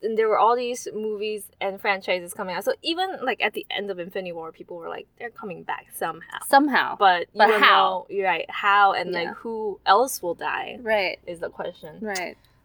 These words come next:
Speaker 1: Uh, so you went into the theater thinking this, like, you watched the trailers. What did you think about those?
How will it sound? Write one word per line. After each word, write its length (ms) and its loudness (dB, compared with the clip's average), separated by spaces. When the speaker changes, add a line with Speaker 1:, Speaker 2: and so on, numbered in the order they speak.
Speaker 1:
Uh, 400 0
so 560 4
you 140 -2
went 180 2
into 200 -4
the 60 0
theater 380 -2
thinking 320 -8
this, 400 -4
like, 280 -6
you 160 -12
watched 260 0
the 60 -18
trailers. 520 0
What 120 -4
did 100 -10
you 100 -16
think 200 -12
about 240 -8
those? 420 -10